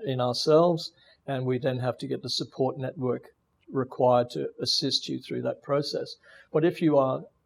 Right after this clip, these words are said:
uh, a physically capable person, or ab-,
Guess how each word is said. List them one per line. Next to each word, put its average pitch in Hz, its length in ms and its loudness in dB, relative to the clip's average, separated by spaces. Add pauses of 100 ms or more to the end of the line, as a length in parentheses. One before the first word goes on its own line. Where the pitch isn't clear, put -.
(240)
uh, 131 420 -10 (200)
a 135 100 -4 (140)
physically 143 460 -4
capable 135 560 -4
person, 147 580 -4
or 135 260 0
ab-, 156 220 6